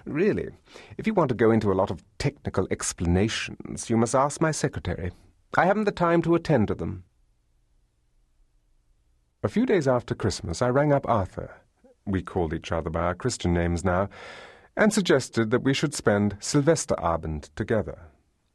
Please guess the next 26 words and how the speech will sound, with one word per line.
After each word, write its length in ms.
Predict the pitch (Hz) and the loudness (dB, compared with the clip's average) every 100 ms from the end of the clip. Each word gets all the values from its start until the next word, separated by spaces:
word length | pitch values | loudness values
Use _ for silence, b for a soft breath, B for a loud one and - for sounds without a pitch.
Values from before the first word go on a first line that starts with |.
| _ _ _ _ _ _ _ - | _ _ _ _ _ _ _ -2
"My 100 | 160 | -2
dear 260 | 160 359 | 0 0
William, 560 | 208 80 107 123 82 57 | 0 0 2 4 2 0
I 140 | 92 | 0
shall 160 | 117 151 | 2 2
be 120 | 190 | 0
delighted, 580 | 202 196 185 185 - - | 0 2 4 2 0 -2
of 180 | - - | -4 -6
course, 400 | - - - - | -8 -8 -12 -6
to 280 | - 98 87 - | -2 0 -2 -6
celebrate 600 | - 131 127 104 107 107 | 2 2 4 2 0 0
the 60 | |
birth 340 | 90 110 98 98 | 2 2 2 -2
of 100 | 78 | -2
this 300 | 107 - - | -2 -2 0
new 160 | 92 | 2
year 360 | 90 92 90 82 | 2 2 2 2
with 160 | 82 87 | -2 -6
you." 420 | 82 69 - 95 _ _ _ _ _ _ _ _ _ | -6 -8 -10 -18 _ _ _ _ _ _ _ _ _
We 140 | 104 131 | 2 2
agreed 260 | 127 117 | 4 2
to 80 | 120 | 4
meet 360 | 107 98 - - _ | 2 2 -4 -20 _
at 100 | 123 | 0
the 60 | 131 | 0
Troika. 580 | - 147 117 - 78 | 2 2 2 0 -8